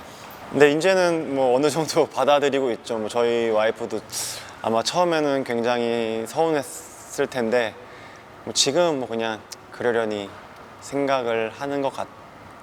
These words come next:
같습니다. 예. 그래서 좀, 그래서 좀 남편의 빈자리가 좀 그냥 그립겠죠.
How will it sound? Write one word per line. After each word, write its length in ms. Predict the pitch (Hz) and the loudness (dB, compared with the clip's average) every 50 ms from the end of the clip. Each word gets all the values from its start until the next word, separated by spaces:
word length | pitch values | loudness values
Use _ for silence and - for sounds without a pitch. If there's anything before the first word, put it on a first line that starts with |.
| - | -18
같습니다. 400 | - - - 107 90 85 - 82 | -14 -10 -6 -6 -6 -6 -6 -8
예. 100 | 80 82 - - - - - - - - - - - | -8 -10 -12 -14 -16 -18 -18 -18 -18 -18 -16 -10 -2
그래서 160 | - 143 143 | 0 0 2
좀, 260 | - - 160 151 135 - - - - - - - - - - - - - - - - - - - - - | 2 2 0 -2 -2 -6 -10 -20 -20 -20 -20 -20 -20 -20 -20 -20 -20 -18 -16 -16 -16 -16 -18 -20 -14 -8
그래서 260 | - 131 127 127 - | -6 -6 -6 -6 -6
좀 120 | - 131 | -2 2
남편의 360 | 110 110 120 117 143 143 139 120 | 2 2 2 2 0 -2 -2 -2
빈자리가 420 | 120 120 120 127 127 127 120 113 | -2 -2 0 0 0 0 -2 -4
좀 220 | 107 - 120 113 107 104 107 - - - | -6 -8 -10 -10 -10 -12 -16 -20 -12 -6
그냥 160 | - 120 117 - | -4 -4 -4 -4
그립겠죠. 480 | - - 135 131 - 139 127 - - 120 | -2 -2 -2 -2 -2 -4 -6 -6 -8 -14